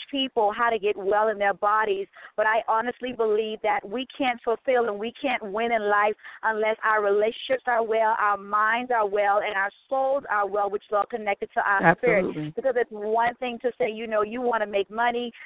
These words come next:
Speaker 1: you wanna be in a good marriage, you want a great man, you wanna, you know, you wanna succeed in life, but God made us as a total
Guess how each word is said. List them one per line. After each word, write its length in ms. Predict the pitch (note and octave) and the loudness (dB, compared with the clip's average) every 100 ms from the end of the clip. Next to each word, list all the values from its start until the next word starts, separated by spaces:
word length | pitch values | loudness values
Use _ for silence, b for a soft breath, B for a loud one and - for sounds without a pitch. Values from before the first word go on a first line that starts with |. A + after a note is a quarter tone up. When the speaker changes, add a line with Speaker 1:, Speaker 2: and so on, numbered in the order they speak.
| - | -8
Speaker 1:
you 120 | B3 | -2
wanna 240 | B3 A3 G#3+ | 0 0 0
be 200 | A3 G#3+ | -4 -2
in 80 | |
a 60 | G3 | -4
good 260 | G3 A3 G3+ | 0 -2 0
marriage, 440 | G#3 A3 B3 A#3+ | 0 2 2 0
you 120 | B3 | -4
want 200 | A3+ G3+ | -2 0
a 40 | F#3+ | 0
great 340 | G#3 A#3 - | 2 0 0
man, 480 | A3 A3 A3+ A#3 A#3 B B | -2 0 2 2 0 B B
you 140 | A#3+ B3+ | -4 0
wanna, 300 | A#3 G3+ F#3+ | 2 2 0
you 120 | B3 C4 | -2 -2
know, 220 | A3 G#3+ | 0 0
you 140 | C4 | -2
wanna 220 | B3+ A3+ - | 0 0 -2
succeed 380 | G#3+ - C4 A#3 | -6 -8 -2 -2
in 180 | G#3 G#3+ | 2 2
life, 220 | A3 B3 G3+ | 2 0 0
but 200 | G#3+ - C#3+ - G#3 | 0 0 -8 -10 -2
God 340 | A3+ B3 B3+ | 2 2 0
made 260 | A#3 A3+ A3+ | -2 0 0
us 80 | A#3 | 0
as 100 | G#3+ | -2
a 60 | G#3 - | -4 -2
total 280 | C4+ B3+ | 2 2